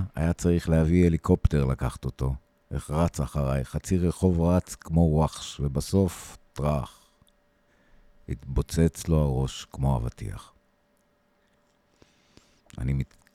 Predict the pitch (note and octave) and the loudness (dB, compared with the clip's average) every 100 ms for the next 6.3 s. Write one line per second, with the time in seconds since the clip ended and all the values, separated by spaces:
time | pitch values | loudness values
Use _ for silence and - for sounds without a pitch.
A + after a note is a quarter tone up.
0 | _ C#2 - C2+ C#2+ D#2+ D2+ B1+ C2 C#2+ | _ -6 -4 -2 0 0 0 -4 -2 0
1 | D2+ D#2 - C2 - D#2+ D#2 D2+ D2 D2 | 0 -2 -4 -8 -2 -2 0 -2 -2 -2
2 | - D2 B1 - D2 D2 - - _ _ | -2 -4 -4 -4 -2 -2 -6 -20 _ _
3 | - C2+ C2 - A#1 A#1+ A#1 A#1 - - | -4 -2 -2 -2 -4 -4 -4 -8 -14 -20
4 | _ _ _ _ _ _ _ _ - D2 | _ _ _ _ _ _ _ _ -6 -2
5 | D2 D2+ C#2 B1 C#2+ C2+ A#1+ A#1+ - A1+ | 2 4 4 4 2 2 0 -4 -4 -2
6 | A#1 - | -2 -6